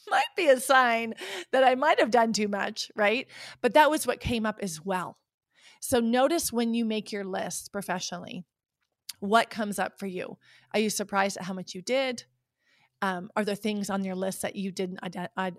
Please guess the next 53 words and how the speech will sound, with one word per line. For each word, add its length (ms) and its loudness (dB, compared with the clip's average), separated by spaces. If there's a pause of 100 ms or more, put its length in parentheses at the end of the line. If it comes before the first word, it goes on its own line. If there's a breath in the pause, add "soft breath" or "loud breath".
automatically 520 -4
think 200 -4
about 420 0
and 140 -4
then 180 -6
you 120 -8 (120)
only 380 0
thought 200 -2
about 300 -2
after 280 -6
you 80 -6
saw 180 -10
your 160 -10
reference? 580 -14 (560 loud breath)
I 60 4
went 260 0
on 420 0
then 500 0 (340)
to 160 0
go 360 4
to 160 -2
another 300 -2
area 240 -2
of 60 -8
my 100 -8
professional 540 -2
scope, 400 -4
which 200 -6
is, 420 -6 (440 soft breath)
um, 420 -4
Expat 260 -4
Happy 360 -6
Hour. 240 -8
And 220 -2 (180)
Expat 240 -2
Happy 320 -2
Hour, 160 0
as 160 -4
you 80 -4
know, 440 0 (340 loud breath)
I 80 6
wanna 180 2
give 140 -4
you 60 -2
straight 280 -2
talk 300 -6
on 100 -2
the 80 -4
things 280 -6
that 120 -4
matter. 480 -6
And 160 0
I, 320 0